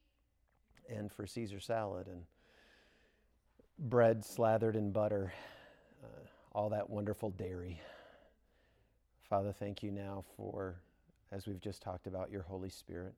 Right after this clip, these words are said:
And I ask, Spirit, now would you guide us into the way of truth?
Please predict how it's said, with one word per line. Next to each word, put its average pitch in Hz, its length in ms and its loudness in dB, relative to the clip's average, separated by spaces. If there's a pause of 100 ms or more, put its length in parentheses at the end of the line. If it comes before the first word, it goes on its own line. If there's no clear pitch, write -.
(1600)
And 104 80 0
I 107 80 0
ask, 98 440 -6 (720)
Spirit, 117 360 0
now 113 160 2
would 110 140 -2
you 135 60 -2
guide 101 280 2
us - 300 -4 (100)
into 107 220 -6
the 101 100 -6
way 101 140 -2
of 95 100 -6
truth? 113 380 -4